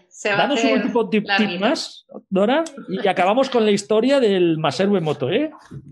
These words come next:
Speaker 1: <laughs> Bueno, es-, es-, este tip es, ya tiene mucha, mucha
Speaker 2: Yo creo que sí,
Speaker 1: importancia,
Speaker 2: ¿eh?
Speaker 1: ¿eh? Yo creo
Speaker 2: Sí,
Speaker 1: que
Speaker 2: sí.
Speaker 1: con, con este tip, con que lo practiquen, mirar, toda visión sin acción es una alucinación.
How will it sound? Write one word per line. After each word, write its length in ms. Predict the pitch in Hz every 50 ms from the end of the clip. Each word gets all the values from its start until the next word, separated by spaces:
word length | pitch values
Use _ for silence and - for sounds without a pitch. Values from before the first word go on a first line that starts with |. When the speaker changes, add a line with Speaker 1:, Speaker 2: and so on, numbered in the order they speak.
| - - _ _
Speaker 1:
<laughs> 880 | - - - - - - - - - - - - - - - - - -
Bueno, 260 | - 180 190 226 233
es-, 360 | 208 190 185 180 180 180 180 180
es-, 240 | 190 196 190 - -
este 280 | 180 175 - - 240 240
tip 200 | 247 277 285 302
es, 160 | 311 302 -
ya 160 | 247 233 214 226
tiene 180 | 240 269 320
mucha, 640 | 302 277 240 - - 214 196 190 185 175 170 170 175 190
mucha 240 | 190 185 - - -
Speaker 2:
Yo 60 | 156
creo 140 | 208 269 277
que 80 | 180
sí, 120 | - 196 240
Speaker 1:
importancia, 480 | - 226 190 196 170 170 - 170 170
Speaker 2:
¿eh? 160 | 196 247 285
Speaker 1:
¿eh? 80 | 233 190
Yo 80 | 185 185
creo 160 | 208 208 214
Speaker 2:
Sí, 60 | 208
Speaker 1:
que 200 | - 240 233 220
Speaker 2:
sí. 60 | - -
Speaker 1:
con, 260 | 208 196 190 190 190
con 220 | - 196 190 190
este 240 | 208 202 - 277 262
tip, 220 | 262 233 214 214
con 160 | - 208 190 190
que 80 | 196 185
lo 100 | 180 180
practiquen, 580 | - 185 175 - - 208 202 269 269 277 240 -
mirar, 280 | 220 214 196 190 185 -
toda 220 | 233 247 269 277
visión 440 | 269 262 - - - 180 165 165 160
sin 220 | 151 - 185 170 165
acción 460 | 165 - - - 247 254 285 330 370 - - _ _ _ _ _ - -
es 420 | - 214 240 226 - - - - -
una 240 | 196 214 226 240 233
alucinación. 720 | 208 175 - - 175 156 143 143 - 165 147 139 135